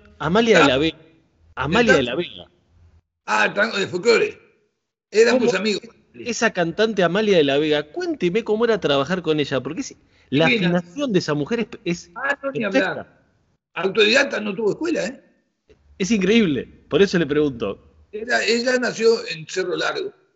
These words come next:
Speaker 2: Este, cuando, cuando ella fallece tenía ochenta años. Ella ma-, murió el veinticuatro de, de agosto del dos mil.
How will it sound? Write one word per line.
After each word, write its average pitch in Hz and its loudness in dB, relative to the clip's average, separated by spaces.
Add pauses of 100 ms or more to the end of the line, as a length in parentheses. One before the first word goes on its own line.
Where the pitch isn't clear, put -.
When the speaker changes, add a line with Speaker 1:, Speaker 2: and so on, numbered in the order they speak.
(480)
Speaker 2:
Este, - -4
cuando, 165 -2
cuando 180 -2
ella 226 -2
fallece 190 0
tenía 175 -6
ochenta 151 -6
años. 117 -12 (800)
Ella 147 2
ma-, - -10
murió 175 4
el 151 2
veinticuatro 160 0
de, 117 -6
de 135 -2
agosto 170 0
del 127 -2
dos 110 -8
mil. 123 -6